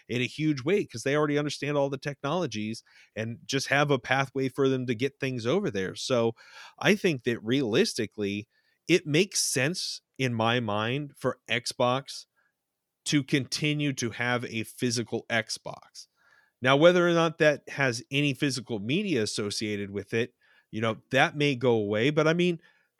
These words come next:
realistically, who, nobody buys P C games on a disc anymore.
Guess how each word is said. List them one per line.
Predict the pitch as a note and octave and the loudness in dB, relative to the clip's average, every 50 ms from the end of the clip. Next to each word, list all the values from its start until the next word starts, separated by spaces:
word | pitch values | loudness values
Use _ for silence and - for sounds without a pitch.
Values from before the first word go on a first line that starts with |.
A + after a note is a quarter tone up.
| _ - | _ -6
realistically, | B2 C3+ E3 F#3+ F#3+ E3+ F3+ G#3 - - F#3 C#3+ - C#3 C3+ C3 C3 - | 0 4 4 4 6 6 4 4 2 0 -4 -2 0 0 0 0 0 -2
who, | - - F3 G3 G3 D#3 B2 - _ _ _ - | -2 0 2 2 2 0 -4 -12 _ _ _ -2
nobody | C#3+ C#3 D#3 G#3 A3+ A#3+ G#3 | 4 6 6 6 6 2 0
buys | F3 D3+ C3+ B2+ A#2+ A2 - - - _ _ | 2 4 4 4 4 2 0 -6 -14 _ _
P | - - D3+ D3+ D3 | -10 -6 -6 -4 -4
C | C3 - - B2 D3 F#3+ | -4 -2 -2 -2 -2 -2
games | F3 A#2 A2 A2+ A2 G#2 G#2 - | -2 -4 -4 -4 -4 -6 -4 -2
on | A2+ G#2 G#2 | -2 -2 -2
a | G2+ G2 | -4 -6
disc | - - G#2 G#2+ - - - | -6 -6 -6 -6 -6 -6 -8
anymore. | G#2+ G#2 G#2 G#2 G2 F#2 F#2 F#2+ F#2+ G#2+ C#3 D#3+ | -8 -6 -6 -6 -6 -6 -6 -4 -2 -2 -2 -4